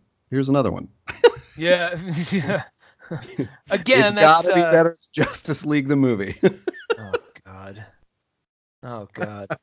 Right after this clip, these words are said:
Speaker 2: And again, that's the Batman Superman Volume One.
Speaker 1: Thank you for clarifying.
Speaker 2: Greg
Speaker 1: Yes.
Speaker 2: Park and Jay Lee, not Superman Batman Volume One. It's very,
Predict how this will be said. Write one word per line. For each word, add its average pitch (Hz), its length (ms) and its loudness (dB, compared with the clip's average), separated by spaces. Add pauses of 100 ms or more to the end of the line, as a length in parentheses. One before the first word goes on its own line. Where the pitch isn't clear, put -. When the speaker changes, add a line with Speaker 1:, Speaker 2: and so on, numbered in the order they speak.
(680)
Speaker 2:
And 165 140 -2
again, 196 180 0
that's 214 260 -4
the 196 120 -6
Batman 202 640 0
Superman 151 600 -8
Volume 135 400 -6
One. 127 480 -10 (120)
Speaker 1:
Thank 156 220 -4
you 110 100 -10
for 95 220 -6
clarifying. 170 460 -4
Speaker 2:
Greg 107 40 -6
Speaker 1:
Yes. 117 80 2
Speaker 2:
Park 139 160 -2
and 143 160 -18
Jay 139 200 -6
Lee, 139 180 -8
not 147 320 -6 (500)
Superman 117 480 -14
Batman 98 480 -10
Volume - 280 -20
One. - 180 -20
It's - 200 -16
very, 104 260 -16